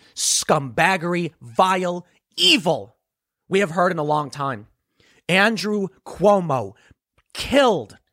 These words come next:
thousands of elderly people. Why? Orange man bad?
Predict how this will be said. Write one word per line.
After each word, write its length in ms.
thousands 760
of 200
elderly 520
people. 440
Why? 760
Orange 300
man 180
bad? 380